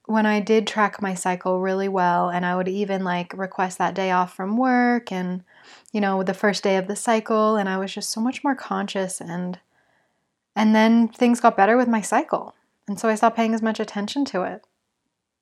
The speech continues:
And I know that there's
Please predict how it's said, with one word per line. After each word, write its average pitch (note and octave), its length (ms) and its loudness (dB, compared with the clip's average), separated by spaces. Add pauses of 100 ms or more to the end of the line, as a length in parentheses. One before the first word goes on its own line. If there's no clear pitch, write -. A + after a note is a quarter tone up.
(2250)
And G#3 400 2
I G#3 120 2
know A3 420 4
that G3 320 0
there's G3 320 -2